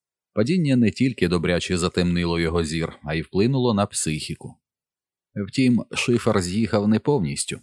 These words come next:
як висловився в моїй присутності один гівняр у перукарні Гендрона, та й німим він теж не був, хоч, здається, дехто так вважав.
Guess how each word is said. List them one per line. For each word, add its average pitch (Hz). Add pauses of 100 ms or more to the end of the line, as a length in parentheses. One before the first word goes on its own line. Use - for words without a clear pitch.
(160)
як 87
висловився 87
в 82
моїй 85
присутності 85
один 82
гівняр 82
у 80
перукарні 82
Гендрона, 78 (480)
та 127
й 147
німим 131
він 92
теж 82
не 80
був, 87
хоч, -
здається, 78
дехто 80
так -
вважав. 76